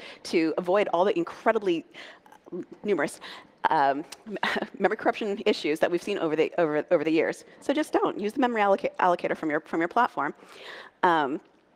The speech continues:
there are encryption libraries. Definitely don't roll your own there. Um, <laughs> leverage a library for that. Memory management, um, security training. Yeah, it's for everybody. No matter how big your organization is, yes, you do need to do security training. Um,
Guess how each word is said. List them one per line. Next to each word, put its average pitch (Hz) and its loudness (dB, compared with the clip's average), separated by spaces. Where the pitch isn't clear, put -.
there 202 6
are 190 4
encryption 196 0
libraries. 143 2
Definitely 202 0
don't 170 0
roll 160 2
your 160 0
own 160 2
there. 127 2
Um, 151 4
<laughs> 220 -4
leverage 175 2
a 165 6
library 160 4
for - 0
that. 147 2
Memory 170 2
management, 170 2
um, 175 2
security 262 2
training. - -2
Yeah, 185 6
it's 196 -6
for - 0
everybody. 165 2
No 165 0
matter 175 4
how - -2
big 185 -2
your 165 4
organization 180 2
is, 202 0
yes, 160 2
you 160 -2
do 165 4
need 170 2
to 170 0
do 156 0
security 175 0
training. 135 -4
Um, 156 2